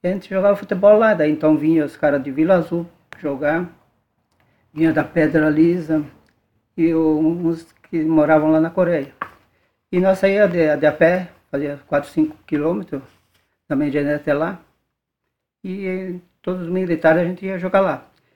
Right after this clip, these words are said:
E na, aí no, na Medianeira, que era o loteamento, antigamente, aí tinha um campinho que era cerâmica, né? Que eu fazia um, uma fábrica de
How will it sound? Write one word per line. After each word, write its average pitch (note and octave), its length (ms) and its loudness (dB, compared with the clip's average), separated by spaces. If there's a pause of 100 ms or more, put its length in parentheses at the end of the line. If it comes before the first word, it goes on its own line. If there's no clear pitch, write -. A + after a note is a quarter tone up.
(300)
E F#3+ 80 -8
na, F3 500 0 (100)
aí F3+ 200 2
no, F3 440 2 (1000)
na D#3 140 0
Medianeira, D#3+ 580 4
que D3+ 140 -4
era C#3+ 160 0
o C#3 200 -10 (640)
loteamento, D3+ 680 -2 (160)
antigamente, D3+ 680 -4 (540)
aí E3 140 2
tinha G3+ 180 -4
um G#3+ 60 -4
campinho G3 400 -2
que F#3 100 0
era F3 140 4
cerâmica, F3+ 560 -2
né? B2 100 -10 (840)
Que D3 500 -6 (320)
eu D#3 80 -2
fazia C#3+ 320 -4
um, D3 180 -4 (440)
uma C#3+ 100 -2
fábrica C#3+ 400 -2
de C#3+ 240 -10